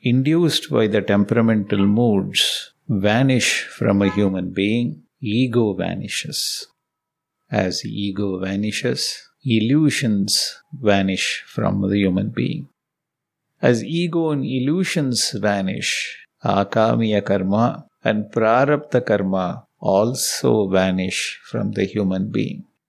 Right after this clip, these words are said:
The mind begins to identify itself with the life force, the prana, and it goes beyond the prana to the science behind the prana, the akash.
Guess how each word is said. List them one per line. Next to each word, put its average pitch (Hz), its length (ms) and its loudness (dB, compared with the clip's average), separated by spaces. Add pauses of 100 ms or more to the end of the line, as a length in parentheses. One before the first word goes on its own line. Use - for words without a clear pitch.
(640)
The 147 80 2
mind 156 460 2
begins 131 460 2
to 123 160 2
identify 110 640 2
itself 104 760 0
with 98 280 -2
the 95 100 4
life 90 280 2
force, - 640 -6 (140)
the 107 100 2
prana, 101 680 0 (240)
and 101 160 0
it 104 180 -2
goes 107 380 2
beyond 117 760 2
the 123 100 2
prana 90 680 -2 (120)
to 98 100 0
the 95 160 0
science 131 920 2
behind 120 680 0
the 113 80 2
prana, 110 640 -6 (120)
the 98 180 -2
akash. 95 1000 0